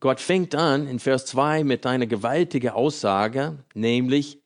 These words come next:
„Ich habe euch geliebt“, spricht der Herr. Also, wie hätten sie diese Aussage auffangen müssen? Also, das ganze Volk hätte darauf reagieren müssen wie Regen in der Wüste.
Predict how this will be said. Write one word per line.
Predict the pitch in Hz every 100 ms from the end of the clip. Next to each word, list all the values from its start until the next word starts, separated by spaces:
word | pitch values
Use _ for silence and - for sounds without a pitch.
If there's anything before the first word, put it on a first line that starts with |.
| _
„Ich | 123 143 147 -
habe | 117 117 117 117 -
euch | 107 107 -
geliebt“, | 107 98 110 92 - -
spricht | - - 101 - -
der | 90
Herr. | 92 95 85 80 _ _ _ _ _ _ - - -
Also, | 107 123 131 127 -
wie | 120 214
hätten | 165 208 185
sie | 151 127
diese | 123 180 170 165
Aussage | 135 165 - - 110 117 123 123 - _ _ _ -
auffangen | 131 240 - 127 101 92
müssen? | 92 92 - 87 82 _ _ _ _ _ -
Also, | 117 143
das | 139 - _
ganze | 127 208 185 156
Volk | 160 190 180 -
hätte | 143 - 143 131 - - _ _
darauf | - 123 147 -
reagieren | 143 120 135 175 139
müssen | 131 - 139 127
wie | 147 135 -
Regen | 117 117 165 151
in | 143 127
der | 113
Wüste. | 143 196 - 87 87